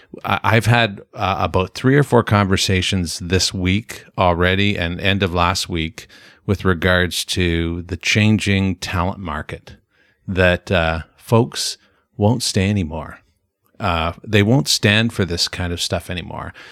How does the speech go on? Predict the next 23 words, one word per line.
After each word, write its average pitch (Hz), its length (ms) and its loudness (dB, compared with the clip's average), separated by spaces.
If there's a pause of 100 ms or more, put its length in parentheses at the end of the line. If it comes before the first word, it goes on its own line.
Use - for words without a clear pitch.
(180)
because 113 260 4
although 127 520 4
there 113 240 4
are 104 280 6
some 98 760 2
changes 101 580 4
in 95 120 2
the 90 60 2
marketplace 90 640 0
and 92 100 -2
some 90 280 -2
chunkiness 95 540 0
going 90 280 2
on 90 200 2
right 82 220 0
now, 78 260 -2 (340)
there's 110 140 4
still 139 220 4
a 147 60 6
fair 110 180 4
amount 98 220 2
of 82 60 -4
jobs. 80 600 -4